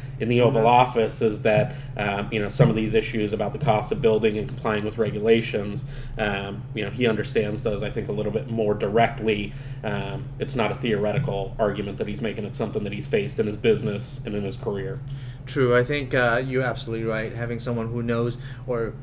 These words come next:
Speaker 2: who, who is, who has always been on the, uh, developer side.
Speaker 1: That's right.
Speaker 2: Knows that about regulations, about supply.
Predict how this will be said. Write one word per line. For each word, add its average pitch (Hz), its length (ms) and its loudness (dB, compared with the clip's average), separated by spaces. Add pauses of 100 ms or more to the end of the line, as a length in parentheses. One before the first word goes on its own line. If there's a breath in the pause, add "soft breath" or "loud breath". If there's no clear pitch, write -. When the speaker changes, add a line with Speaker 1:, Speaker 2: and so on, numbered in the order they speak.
(200)
Speaker 2:
who, 143 200 0
who 139 160 -2
is, 123 100 0 (200)
who 123 160 -2
has 131 220 -2
always 147 300 0
been 123 200 -2
on 110 320 -6
the, 107 220 -6
uh, 101 60 -6
developer 110 540 -4
side. 85 320 -8 (160)
Speaker 1:
That's 107 180 -4
right. 107 240 0
Speaker 2:
Knows 123 220 0
that 120 160 -2 (300 loud breath)
about 120 260 -4
regulations, 120 580 -4
about 104 320 -6
supply. 110 480 -6